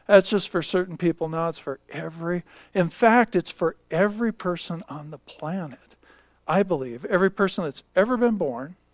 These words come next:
whether they ever come to the Lord or not, God had a design and a plan and a love for that person. It includes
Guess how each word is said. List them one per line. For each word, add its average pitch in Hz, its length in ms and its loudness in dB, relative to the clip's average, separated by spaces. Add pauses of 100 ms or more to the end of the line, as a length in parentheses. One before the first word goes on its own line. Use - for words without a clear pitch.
(680)
whether 165 320 6
they 170 320 6
ever 202 560 6 (680)
come 214 440 -2
to 202 140 -2
the 180 120 -6
Lord 170 480 2
or 147 180 -8
not, 151 400 -6 (160)
God 151 560 -10 (600)
had 160 180 0
a 147 80 -2
design 156 560 -6
and 135 140 -6
a 123 40 -4
plan 170 500 -4
and 139 120 -8
a 131 40 -10
love 139 520 -2 (100)
for - 220 -10
that 147 260 -8
person. 139 260 -12
It 139 40 -12
includes 151 480 -8